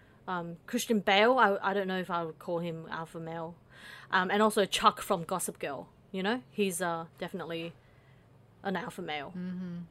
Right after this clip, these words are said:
Speaker 2: mm-hmm.
Speaker 1: Yeah. And often what I find alpha males, what I find extremely intolerable about alpha males is because, like, e-, all their attributes I don't find particularly sexy,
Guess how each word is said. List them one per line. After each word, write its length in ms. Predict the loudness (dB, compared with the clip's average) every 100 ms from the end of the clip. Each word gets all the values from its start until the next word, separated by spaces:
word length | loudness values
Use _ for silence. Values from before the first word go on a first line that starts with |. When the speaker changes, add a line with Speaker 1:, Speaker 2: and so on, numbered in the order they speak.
| -10
Speaker 2:
mm-hmm. 340 | -8 -6 -4 -2
Speaker 1:
Yeah. 240 | 0 -2 -8 -18 -4 4
And 140 | 6
often 600 | 8 6 6 4 4 0 -6 _ _ _ 0
what 160 | 6 8
I 120 | 8
find 520 | 8 8 8 6 0 -6 -16 -20 _ 2
alpha 260 | 4 4 2
males, 480 | 2 0 0 -2 -4 _ _ _ _ _ 6
what 140 | 10
I 120 | 10
find 240 | 10 6 4
extremely 440 | 2 0 0 0
intolerable 540 | -2 2 4 4 2
about 360 | 0 0 0 2
alpha 240 | 0 -2
males 300 | -4 -4 -4
is 140 | -6 -8 -14 -20 -20 -20 -20 -20 -20 -8 0
because, 240 | 4 6
like, 200 | 4 2 -2 -2
e-, 80 | 4
all 200 | 10 10
their 200 | 10 8
attributes 640 | 8 4 2 0 0 -2 0
I 100 | 4
don't 180 | 2 2
find 240 | 2 2
particularly 540 | 0 -6 -6 -4 -4 -4
sexy, 560 | -6 -2 -2 -2 -6